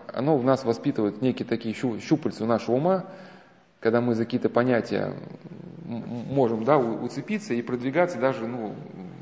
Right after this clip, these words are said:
вопреки общему течению. А щас, я как говорил на прошлых беседах, щас идёт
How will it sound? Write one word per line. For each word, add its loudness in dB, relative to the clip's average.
вопреки 2
общему 2
течению. -2
А -8
щас, 4
я 4
как -8
говорил 4
на 4
прошлых -2
беседах, 0
щас -2
идёт 2